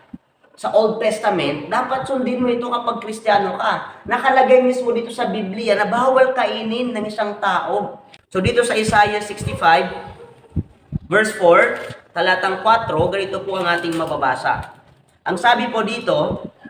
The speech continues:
"Pagsapit ng gabi, pumupunta sila sa libingan. Ang sinasanggunin ay is-, mga espiritu ng mga namatay.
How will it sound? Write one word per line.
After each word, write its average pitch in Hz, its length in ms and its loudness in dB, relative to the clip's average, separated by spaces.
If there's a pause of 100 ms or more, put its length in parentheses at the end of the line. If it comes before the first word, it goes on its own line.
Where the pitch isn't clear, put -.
(640)
"Pagsapit 247 800 0
ng 214 160 0
gabi, 190 560 0 (640)
pumupunta 254 640 2
sila 208 320 2
sa 208 160 -2
libingan. 160 800 -4 (1300)
Ang 269 640 2
sinasanggunin 226 1400 -2
ay 190 240 -2
is-, - 240 -12
mga 185 400 0
espiritu 190 640 -4
ng 180 240 0
mga 165 320 0
namatay. 139 560 0